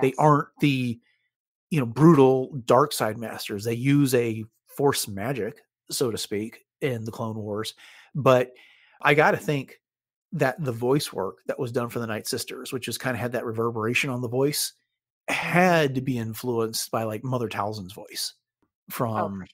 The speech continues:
Speaker 2: sure.
Speaker 1: the Clone Wars, because you just had that echo, uh, and stuff like that, which I thought was pretty cool. But, yeah, they, they clearly came from here. Now, the one thing, the other thing is, is that the Singing Mountain Clan had Rancors, and they were native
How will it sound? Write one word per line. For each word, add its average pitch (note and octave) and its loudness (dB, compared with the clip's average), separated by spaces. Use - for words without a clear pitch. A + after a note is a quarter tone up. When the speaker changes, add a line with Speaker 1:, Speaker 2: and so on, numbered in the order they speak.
Speaker 2:
sure. C#3+ -6
Speaker 1:
the C3+ 4
Clone A#2 0
Wars, A2+ -2
because A#2 -4
you A#2 -4
just A2+ -6
had A#2+ -2
that G#2+ -4
echo, G#2 -4
uh, A#2 0
and C#3 0
stuff - -2
like G#2+ -2
that, A2+ 0
which B2 0
I A2+ 0
thought A2+ 2
was A#2 -4
pretty A2+ -2
cool. G#2 -2
But, B2 4
yeah, G#3 10
they, C3+ 4
they D3+ 8
clearly F#3 6
came F3+ 2
from A#2+ -8
here. A2 -4
Now, B2+ 0
the B2+ 0
one E3 4
thing, C#3+ 2
the C#3+ 4
other G3 8
thing A#2 -4
is, C#3 -2
is B2 -4
that A#2 0
the C3 -2
Singing D3+ 2
Mountain D#3 2
Clan B2+ -4
had B2+ 0
Rancors, A#2 -6
and C#3 4
they C#3 6
were B2 -2
native C#3 0